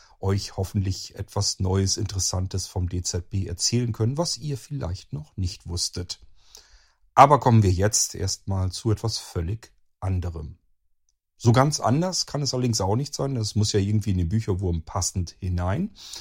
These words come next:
Es geht also um das Lesen und wer lesen kann, der ist auch darauf angewiesen, dass es Menschen gibt, die schreiben.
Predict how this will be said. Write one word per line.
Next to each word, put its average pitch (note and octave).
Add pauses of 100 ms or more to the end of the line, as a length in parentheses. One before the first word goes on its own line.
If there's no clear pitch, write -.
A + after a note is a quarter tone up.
(440)
Es A2+
geht A#2+
also A2+
um A2
das G2
Lesen A2+
und G#2+
wer F#2+
lesen G#2
kann, C3
der G2+ (180)
ist A2+
auch A2
darauf F#2
angewiesen, A#2
dass G#2
es A2
Menschen G#2
gibt, -
die D#3+
schreiben. F2+